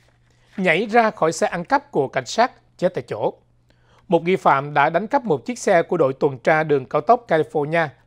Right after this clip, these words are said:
là C H B và khiến cảnh sát rượt đuổi với tốc độ cao qua vùng ngoại ô ở L A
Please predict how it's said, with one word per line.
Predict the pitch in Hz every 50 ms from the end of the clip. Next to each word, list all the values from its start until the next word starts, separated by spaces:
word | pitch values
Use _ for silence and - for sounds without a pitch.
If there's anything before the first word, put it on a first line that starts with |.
| _
là | - 151 147
C | 127 - -
H | 185 175 - - 196 - - -
B | - 185 196 196 175 - _ _ _ _ _ _ _
và | 175 190 175 165
khiến | - - 214 240 285 -
cảnh | - 165 143
sát | 135 - - 247 262 - -
rượt | 185 151 147
đuổi | 147 143 127 135
với | 147 202 208
tốc | - 269 233
độ | 175 139
cao | - - 180 165 160 156 151 -
qua | - 175 165
vùng | 139 135 156 139 131
ngoại | 135 135 131 131 -
ô | - 156 151 156
ở | - 147 151 156 160 165
L | 165 165
A | 170